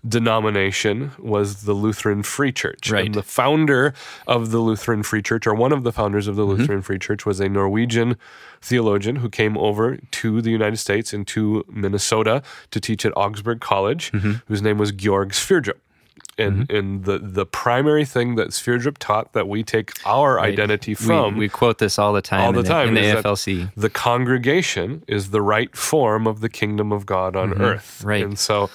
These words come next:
Speaker 1: uh, for those who listen to the podcast who aren't members of the A F L C, you're gonna get quite the dose of congregationalism in this
Speaker 2: <laughs>
Speaker 1: one. Uh,
Speaker 2: Yeah.
Speaker 1: uh, each and every congregation in the A F L C is an independent, fully autonomous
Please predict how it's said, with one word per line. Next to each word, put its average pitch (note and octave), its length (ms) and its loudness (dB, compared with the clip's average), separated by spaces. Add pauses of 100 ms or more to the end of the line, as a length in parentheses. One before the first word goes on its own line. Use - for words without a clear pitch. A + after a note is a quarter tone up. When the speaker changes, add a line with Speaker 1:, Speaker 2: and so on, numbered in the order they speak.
(440)
Speaker 1:
uh, F#2+ 380 0
for A#2 160 0
those B2 320 4
who A#2+ 160 0
listen C3 320 2
to B2+ 80 4
the A2 120 0
podcast G#2+ 600 -2
who A2 180 0
aren't C3 400 0 (160)
members G2+ 480 0
of G2 140 -6
the G2+ 140 0
A F#2+ 140 2
F - 140 -6
L F#2 140 -2
C, G2 320 -2 (380)
you're A#2 160 0
gonna A#2 180 2
get G#2+ 160 -2
quite - 420 0 (160)
the G#2+ 100 0
dose A2 420 2
of G2+ 100 -6
congregationalism G2 1120 0 (120)
in A2 140 4
this - 140 0
Speaker 2:
<laughs> D3 120 0
Speaker 1:
one. A2+ 420 -2
Uh, G#2 280 0 (120)
Speaker 2:
Yeah. G2 240 0 (160)
Speaker 1:
uh, G2+ 240 0
each C3+ 300 0
and B2+ 100 2
every B2 220 2
congregation A#2 840 -2 (220)
in A2+ 340 0
the A2+ 160 2
A G#2 80 2
F G#2+ 140 -4
L A2 80 0
C G#2+ 340 -2
is G2 140 0
an G2 80 0
independent, G#2+ 840 -2 (100)
fully A2 640 -2
autonomous G2+ 840 -4